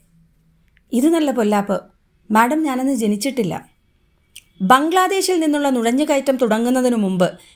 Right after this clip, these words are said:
നിങ്ങൾ ഇന്ത്യയിൽ ഉണ്ടായിരുന്നില്ല എന്ന് ഞാൻ രേഖപ്പെടുത്തട്ടെ. എത്ര തവണയായി ഞാൻ പറയുന്നു, ഞാനന്ന് ജനിച്ചിട്ടില്ല,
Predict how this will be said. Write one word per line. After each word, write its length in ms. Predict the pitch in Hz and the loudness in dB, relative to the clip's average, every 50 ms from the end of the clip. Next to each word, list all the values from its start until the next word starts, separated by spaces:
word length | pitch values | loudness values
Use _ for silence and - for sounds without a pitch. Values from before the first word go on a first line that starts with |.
| _ _ | _ _
നിങ്ങൾ 260 | 202 208 220 226 226 | 2 2 4 4 2
ഇന്ത്യയിൽ 600 | 220 - 214 226 233 240 254 254 262 262 254 247 - | 0 0 0 0 0 2 0 0 0 0 -4 -6 -4
ഉണ്ടായിരുന്നില്ല 1000 | 240 240 254 277 311 330 330 311 320 302 302 277 277 269 254 247 240 247 247 - - | 0 0 2 4 4 4 2 2 0 0 0 0 0 0 2 0 0 0 -2 -4 -4
എന്ന് 140 | 202 220 247 | -2 0 0
ഞാൻ 180 | 254 254 247 | 0 0 0
രേഖപ്പെടുത്തട്ടെ. 840 | 220 208 196 202 240 233 254 240 226 - 185 165 - 156 160 - - _ _ _ _ _ _ _ _ _ _ _ _ _ _ _ _ _ _ _ _ - | 0 0 0 0 -2 -2 0 0 0 0 -2 -2 -4 -6 -8 -8 -16 _ _ _ _ _ _ _ _ _ _ _ _ _ _ _ _ _ _ _ _ -8
എത്ര 360 | 233 233 240 - - 339 339 | -8 -8 -6 -2 0 2 2
തവണയായി 500 | 311 262 220 233 247 269 269 247 226 214 | 2 2 -2 0 -2 0 0 0 0 0
ഞാൻ 200 | 208 208 208 202 | 0 0 0 0
പറയുന്നു, 560 | 202 190 185 185 202 202 196 185 180 202 - - _ _ _ - | 0 0 0 0 0 0 0 -2 -4 -8 -12 -18 _ _ _ -6
ഞാനന്ന് 360 | 240 254 277 294 320 294 294 | -4 -2 0 0 0 0 0
ജനിച്ചിട്ടില്ല, 840 | 220 208 208 208 214 214 - 254 247 233 190 175 170 160 - - _ | 2 2 2 0 0 -4 -6 -6 -4 -4 -4 -4 -6 -6 -8 -14 _